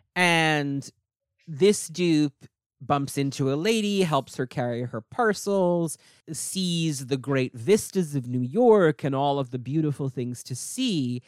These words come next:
and realizes that if he gets reabsorbed into Jamie Prime, his memories, the things he's experienced as himself,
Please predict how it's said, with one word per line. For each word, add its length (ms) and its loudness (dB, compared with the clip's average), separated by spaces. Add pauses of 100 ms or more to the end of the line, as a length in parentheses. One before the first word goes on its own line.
(360)
and 240 2
realizes 760 2
that 260 0 (340)
if 180 2
he 220 -8
gets 360 -2
reabsorbed 1000 0
into 300 -6
Jamie 400 -4
Prime, 880 -4 (300)
his 600 4
memories, 640 0
the 100 0
things 320 -4
he's 200 -4
experienced 760 -2
as 160 -4
himself, 960 -2